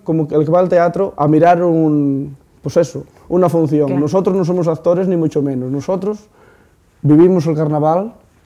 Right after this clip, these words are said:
Speaker 1: vivimos el entroido y queremos que siga para adelante. Y el que venga, queremos que lo viva con nosotros.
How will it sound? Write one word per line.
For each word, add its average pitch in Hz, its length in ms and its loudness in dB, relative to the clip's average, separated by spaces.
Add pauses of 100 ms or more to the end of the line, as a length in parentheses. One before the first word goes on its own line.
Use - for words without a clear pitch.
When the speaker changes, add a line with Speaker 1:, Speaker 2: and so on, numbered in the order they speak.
(100)
Speaker 1:
vivimos 165 420 2
el 165 60 2
entroido 160 640 0
y 143 80 -2
queremos 151 320 -2
que 143 80 -6
siga 147 220 -2
para 135 160 -4
adelante. 131 300 -8
Y 147 80 -2
el 151 100 -2
que 160 80 -4
venga, 180 280 -2
queremos 156 340 -2
que 151 60 -6
lo 151 80 -2
viva 170 240 -4 (220)
con 135 100 -10
nosotros. 117 360 -10